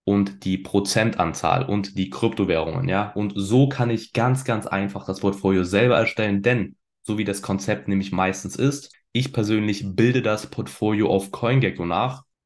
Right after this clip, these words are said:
trage dann alle Informationen hier ein, tausend Link, sechstausend Veracity, sechzigtausend Gala und dann bekomme ich ja auch ungefähr diese Informationen. Ansonsten, wenn du mir das hier so gut darbietest, dann kann ich das auch einfach nehmen. Somit erleichterst du mir die Arbeit, somit hast du auch eine höhere Wahrscheinlichkeit natürlich auch dann mit in dem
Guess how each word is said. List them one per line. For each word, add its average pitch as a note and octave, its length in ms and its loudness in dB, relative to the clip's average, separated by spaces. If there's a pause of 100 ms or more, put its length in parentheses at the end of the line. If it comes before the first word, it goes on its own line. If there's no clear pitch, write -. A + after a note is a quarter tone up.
trage G#2 340 -2
dann G2 220 -2
alle A2 220 2
Informationen G2+ 880 0
hier G2 260 -2
ein, C#3 400 0 (220)
tausend F#2+ 400 -2
Link, A#2+ 360 2
sechstausend F#2+ 580 -2
Veracity, G2+ 600 4
sechzigtausend F2 580 -4
Gala G2+ 460 2 (220)
und F#2+ 100 -2
dann F#2 140 2
bekomme F#2 340 2
ich F#2 80 -2
ja - 140 -2
auch F2+ 300 0 (160)
ungefähr F#2+ 520 -2
diese F2+ 240 -2
Informationen. G#2 800 0 (320)
Ansonsten, G#2 440 2
wenn G2 120 4
du G2 60 6
mir G2 80 6
das F#2+ 200 0
hier G2 100 -2
so G2+ 320 0
gut G2 360 -2
darbietest, G2+ 720 0
dann F#2+ 120 -4
kann G2 160 0
ich G2 120 -2
das G#2 220 0
auch G#2 80 -2
einfach G2+ 380 -2
nehmen. G2+ 400 0
Somit F#2+ 300 -4
erleichterst F#2 500 -2
du F#2+ 60 -4
mir F#2 80 -2
die F#2+ 120 -2
Arbeit, G2 300 0
somit F#2+ 240 -4
hast G2 160 -8
du - 40 0
auch - 120 -2
eine F#2+ 180 -2
höhere G2 280 2
Wahrscheinlichkeit G2 520 -2
natürlich F2+ 460 -4
auch F2 160 0
dann F2 200 -2
mit F#2 260 0
in F#2+ 180 0
dem F2 320 -2